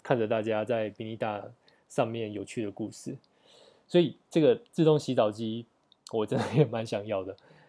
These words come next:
呃，可是这边我想跟大家分享的就是，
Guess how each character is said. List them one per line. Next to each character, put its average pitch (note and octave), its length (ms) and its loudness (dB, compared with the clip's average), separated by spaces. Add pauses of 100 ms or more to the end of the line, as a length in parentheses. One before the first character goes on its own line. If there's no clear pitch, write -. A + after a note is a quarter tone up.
(120)
呃， B2+ 200 2 (100)
可 - 120 -2
是 F3 140 6
这 F3+ 180 4
边 D#3+ 340 8 (380)
我 C3+ 100 4
想 D3+ 140 6
跟 A#2+ 140 0
大 C3 60 6
家 C3 120 6
分 C#3 220 2
享 B2 200 0
的 G2+ 80 -6
就 A2 140 -8
是， G#2+ 300 -6